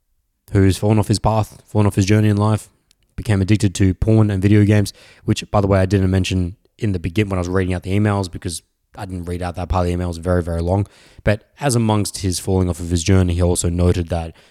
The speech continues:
uh, he just fell upon porn and was self-medicating that way. So what we're seeing here is a lot of self-medication of pain, which none of them would rationalize as. They would rationalize it as,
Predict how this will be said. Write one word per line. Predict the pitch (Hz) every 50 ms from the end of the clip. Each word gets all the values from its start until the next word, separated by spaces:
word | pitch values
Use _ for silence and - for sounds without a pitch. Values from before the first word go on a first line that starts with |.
| _ _ _ _ _ -
uh, | - 90 85
he | 85 85 87
just | 82 82 -
fell | - 95 90 90
upon | 85 - 92 87 85 82 80 80
porn | - 90 92 90 95 95 90
and | 87 87 80 -
was | 90 90 -
self-medicating | - 101 92 - 92 92 92 95 - 95 90 92 90
that | 90 101
way. | 98 92 85 82 - _ - - - _ _ _ _ _ -
So | - - 120
what | 123 143
we're | 127 -
seeing | - 135 131 127 113
here | 104 107 104
is | 95
a | 90
lot | 107 131
of | 110 -
self-medication | - - 110 - 110 110 95 92 - - 107 95 98 92
of | 87 80
pain, | - - 104 101 95 87 82 - _ _ _ _ _ _ _ _ _ _ _ _ _ -
which | 160 160 - -
none | 143 147 190 208
of | 196 175
them | 151 147 135 123
would | 117 120 117 104
rationalize | 117 131 127 117 - 120 113 107 101 98 98
as. | - 131 107 95 90
They | 107
would | 113 104 98
rationalize | 104 98 95 - 101 95 95 95 92 92
it | 101 107
as, | 101 101 98 98 92 90 -